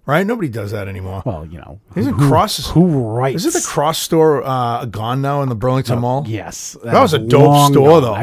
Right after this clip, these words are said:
Speaker 2: I, I don't think I ever went to it.
Speaker 1: Dude, I went in there one time. There's a fucking pen for, like, three hundred dollars. And
Speaker 2: It
Speaker 1: I'm
Speaker 2: does,
Speaker 1: like,
Speaker 2: I mean, like, come on.
Speaker 1: "Why?"
Speaker 2: What, what do you, like,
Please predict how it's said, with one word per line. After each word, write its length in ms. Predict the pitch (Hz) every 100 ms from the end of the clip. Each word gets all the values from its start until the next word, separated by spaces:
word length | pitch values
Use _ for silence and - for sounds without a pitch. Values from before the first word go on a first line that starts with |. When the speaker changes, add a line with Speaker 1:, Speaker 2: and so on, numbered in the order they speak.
| 110
Speaker 2:
I, 40 | 110
I 20 |
don't 100 | 113
think 120 | 98
I 60 | 107
ever 140 | 101 98
went 160 | 107
to 80 | -
it. 60 | 185
Speaker 1:
Dude, 160 | 175
I 100 | 165
went 200 | 196 226
in 60 | 220
there 120 | 185
one 200 | 160 165
time. 220 | - 156
There's 160 | 135 123
a 140 | 135
fucking 420 | 117 - 190 170 139
pen 300 | - 165 165
for, 140 | 135
like, 160 | 120 -
three 240 | - 147
hundred 180 | 143 131
dollars. 420 | 123 123 98 85
And 60 | 120
Speaker 2:
It 60 |
Speaker 1:
I'm 80 | 117
Speaker 2:
does, 60 | 117 110
Speaker 1:
like, 20 |
Speaker 2:
I 60 | 180
mean, 180 | 175 156
like, 300 | 131 120 -
come 180 | 131
on. 200 | 80 71 - _
Speaker 1:
"Why?" 460 | 139 156 139 110 80
Speaker 2:
What, 80 | 110
what 100 | 160
do 40 | 156
you, 240 | 131 113 - 170 165
like, 160 | 160